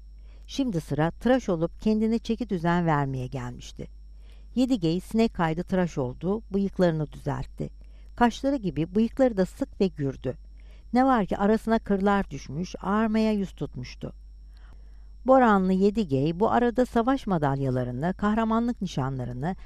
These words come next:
başarı şeritlerini ceketinin yakasına iliştirmeyi de unutmadı. Bütün bunlar ertesi güne hazırlıktı.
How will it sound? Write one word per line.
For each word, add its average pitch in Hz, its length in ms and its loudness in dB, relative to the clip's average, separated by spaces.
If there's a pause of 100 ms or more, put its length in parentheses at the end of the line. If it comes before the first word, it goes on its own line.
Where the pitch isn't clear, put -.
(180)
başarı 247 380 2
şeritlerini 190 760 2
ceketinin 247 480 0
yakasına 202 460 0
iliştirmeyi 214 680 -2
de 180 60 -4
unutmadı. 151 580 -6 (360)
Bütün 233 300 -2
bunlar 175 400 0
ertesi 190 420 -2
güne 156 180 -2
hazırlıktı. 135 680 -4